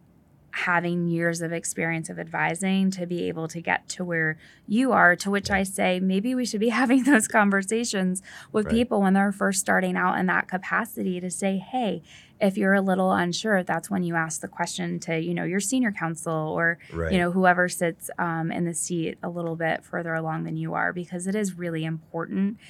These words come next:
Speaker 1: And, um, coming down hard and saying, like, "There's a line and we can't cross it because we can't," without any, like, teeth
Speaker 2: Right.
Speaker 1: behind it.
Speaker 2: 'Cause we're gonna get sued.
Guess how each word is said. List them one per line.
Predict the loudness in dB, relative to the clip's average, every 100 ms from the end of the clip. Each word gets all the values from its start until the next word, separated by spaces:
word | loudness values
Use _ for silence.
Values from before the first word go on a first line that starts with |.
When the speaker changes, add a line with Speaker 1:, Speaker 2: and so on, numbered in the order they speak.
| -20 -20 _
Speaker 1:
And, | 2 4 4
um, | 2 0
coming | -2 0 2
down | 2 0 -2
hard | -6 -6 2 4 4 2 0
and | -4
saying, | -4 -4 -4
like, | -4 -4 -6 -18 -20 -20 _ _ -2
"There's | 6 6 6
a |
line | 2 4 4
and | 2
we | -2
can't | -6 -4 -4 -4
cross | -4 -4 -2
it | -4 -4
because | -4 -4 -2
we | -4
can't," | -6 0 4 6 6 4
without | -2 -2 -2 -2
any, | -2 -2 -2
like, | -4 -6 -6 -16 -16
teeth | -4 -2
Speaker 2:
Right. | 0
Speaker 1:
behind | 0 0 0 2
it. | 4
Speaker 2:
'Cause | 4
we're | 4
gonna | 2 2
get | 0
sued. | -2 -4 -4 -8